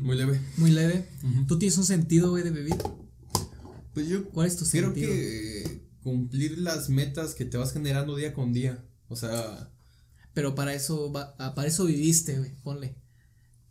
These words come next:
Speaker 1: O
Speaker 2: Puedes
Speaker 1: sea, que tengo un
Speaker 2: verte
Speaker 1: propósito.
Speaker 2: Ajá, tienes tu, tu propósito, güey, para
Speaker 1: Puta
Speaker 2: vivir.
Speaker 1: madre, no sé, no.
Speaker 2: ¿No?
Speaker 1: O sea,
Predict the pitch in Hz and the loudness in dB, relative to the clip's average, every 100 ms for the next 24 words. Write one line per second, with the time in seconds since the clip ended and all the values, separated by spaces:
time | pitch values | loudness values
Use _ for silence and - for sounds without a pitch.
0 | _ - 190 190 175 175 180 202 202 208 | _ 0 4 6 6 4 4 6 6 6
1 | 139 180 180 - 113 139 156 139 160 165 | 2 2 0 -2 -8 -6 -6 -4 0 2
2 | - 165 160 - 147 147 139 160 165 170 | 0 -6 -8 -8 -6 -4 -4 -6 -6 -8
3 | 180 175 170 - 113 113 107 98 101 - | -8 -8 -8 -6 -6 -6 -8 -8 -8 -10
4 | 117 87 85 67 120 - _ 156 151 123 | -12 -12 -12 -12 -14 -18 _ -2 0 0
5 | 123 - | -2 -6